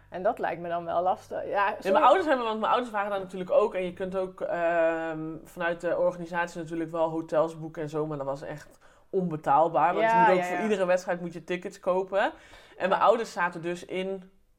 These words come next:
Speaker 2: ehm, ja, een van de bekende uitgaansgedeeltes ook
Speaker 1: Oh,
Speaker 2: een
Speaker 1: ja,
Speaker 2: beetje
Speaker 1: ja.
Speaker 2: van Rio.
Speaker 1: Ja.
Speaker 2: Eh, en echt in een super slecht hotel ook. Maar ja, je, dat zijn ook weer de verhalen die je wel weer meeneemt
Speaker 1: Ja.
Speaker 2: naar nu.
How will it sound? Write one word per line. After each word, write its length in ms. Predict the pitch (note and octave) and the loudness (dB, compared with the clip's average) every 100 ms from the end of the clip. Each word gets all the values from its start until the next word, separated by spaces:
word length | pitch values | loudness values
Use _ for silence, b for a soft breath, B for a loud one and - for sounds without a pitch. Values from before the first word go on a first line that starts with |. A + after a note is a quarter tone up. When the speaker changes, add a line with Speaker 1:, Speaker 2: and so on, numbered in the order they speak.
| _ - _ _ _ _ _ _ _ _ _ _ _ _ _ | _ -20 _ _ _ _ _ _ _ _ _ _ _ _ _
Speaker 2:
ehm, 720 | - E3+ E3 E3 E3+ E3 E3 | -12 -10 -8 -10 -10 -10 -6
ja, 220 | E3 D#3+ - | 2 2 2
een 140 | G3 | -2
van 100 | G3 | -2
de 60 | F#3 | -6
bekende 520 | F3 F#3+ G3+ F#3+ F3+ | -2 -2 0 2 4
uitgaansgedeeltes 1000 | F3+ G3 - E3+ D3 D#3 - D#3+ E3 E3 | 4 2 0 -2 -2 -4 -10 -4 -4 -2
ook 80 | D3+ | -4
Speaker 1:
Oh, 40 | B3 | 0
Speaker 2:
een 60 | |
Speaker 1:
ja, 60 | A3 | -2
Speaker 2:
beetje 160 | D#3 F#3 | -2 -4
Speaker 1:
ja. 80 | |
Speaker 2:
van 100 | D#3+ | -4
Rio. 360 | D#3 D#3+ D#3+ D#3+ | -4 -2 0 0
Speaker 1:
Ja. 460 | D#3 D3+ D3+ D3+ D#3 | 0 0 0 0 -2
Speaker 2:
Eh, 60 | D#3 B B B B - - F#3 | -6 B B B B -8 -4 -2
en 80 | |
echt 160 | F3+ F3+ | -2 -4
in 140 | F#3 | -2
een 260 | F3+ E3 D#3 _ _ _ | -2 -4 -8 _ _ _
super 400 | - G#3+ A3 F3 | -8 -8 -6 -10
slecht 320 | - E3 E3 | -6 -6 -6
hotel 480 | F3 D3 E3 E3 D3+ | -10 -6 -2 0 0
ook. 300 | D3 F3 G#3+ | 0 -2 -6
Maar 180 | F#3 F3 | -4 0
ja, 240 | F#3+ B2 F#3+ | 2 2 0
je, 200 | F#3+ G3+ - | 4 4 4
dat 280 | F#3 A3+ | 2 4
zijn 180 | C#4+ A3+ | 4 -2
ook 140 | G#3+ A#3 | 0 0
weer 100 | A3 | -4
de 80 | |
verhalen 420 | G3+ G3 F#3+ A3+ G3 | -6 -4 0 0 0
die 100 | F#3 | -4
je 80 | |
wel 200 | F3+ F#3 | 4 4
weer 120 | G#3 F#3+ | 4 -2
meeneemt 380 | F3+ G3 F3+ F3+ | -4 -4 -2 -2
Speaker 1:
Ja. 60 | |
Speaker 2:
naar 120 | F3 | -2
nu. 340 | E3+ F#3+ A#3+ | -2 -2 -2